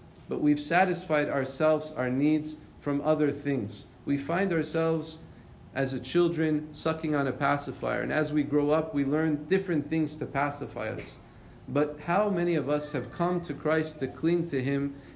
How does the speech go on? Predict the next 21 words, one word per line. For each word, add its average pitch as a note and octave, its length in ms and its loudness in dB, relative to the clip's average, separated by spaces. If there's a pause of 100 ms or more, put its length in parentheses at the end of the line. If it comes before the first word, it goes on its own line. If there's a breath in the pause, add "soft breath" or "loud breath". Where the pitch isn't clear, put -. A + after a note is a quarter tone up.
and C3 180 -2
say, C#3+ 400 0
"You E3+ 300 2
are D#3 200 4
the C#3+ 180 2
only D#3+ 380 2
thing D3+ 300 -2
I C3+ 180 0
need D3 300 2
in C3 160 -4
my A#2+ 140 0
life. B2 540 -2
In B2+ 120 0
fact, D#3+ 460 -2 (180 loud breath)
nothing D#3+ 560 2
else D#3+ 280 0
can B2+ 180 -4
satisfy C3+ 680 0
me B2+ 200 0
but A#2+ 240 -2
you"? C3+ 320 0